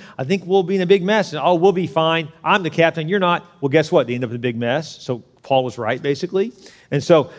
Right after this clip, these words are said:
uh, they also decide they're gonna abandon all the prisoners and just jump ship. All the sailors, like, "Leave the prisoners, we'll go."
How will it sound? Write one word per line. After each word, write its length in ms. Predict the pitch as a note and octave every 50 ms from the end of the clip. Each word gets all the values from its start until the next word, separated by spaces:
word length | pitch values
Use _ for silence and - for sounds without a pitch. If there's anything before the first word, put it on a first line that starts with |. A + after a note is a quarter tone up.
| - -
uh, 240 | - D#3+ D#3+ D#3+ - E3+
they 160 | D3 F3+ F#3 F3+
also 360 | F3+ F#3+ F#3 F3+ G3+ G3 E3+
decide 400 | D3 D#3+ F3 - F#3+ F3+ F3 D#3+
they're 80 | E3+
gonna 180 | D3+ E3+ D#3 D3
abandon 440 | C3 A#2 B2 C3+ C3+ C#3+ D3+ E3 E3+
all 120 | F3 F3
the 60 | F3
prisoners 360 | E3+ - F3+ F3+ E3+ F#3+ G3 D3+
and 80 | D3+
just 160 | C3+ B2 G#2+
jump 240 | G2 C#3 D3+ E3 D3+
ship. 220 | - - F3+ F3+ F3
All 100 | F3 E3
the 80 | D3
sailors, 260 | - E3 E3 E3 C#3+
like, 140 | D3+ C3+ A2+
"Leave 200 | B2 D#3 F#3 F3
the 40 | E3+
prisoners, 340 | D#3 F3+ F3 D#3 E3 D3+ C3
we'll 120 | D#3 E3+
go." 220 | D3+ E3 D#3+ D#3+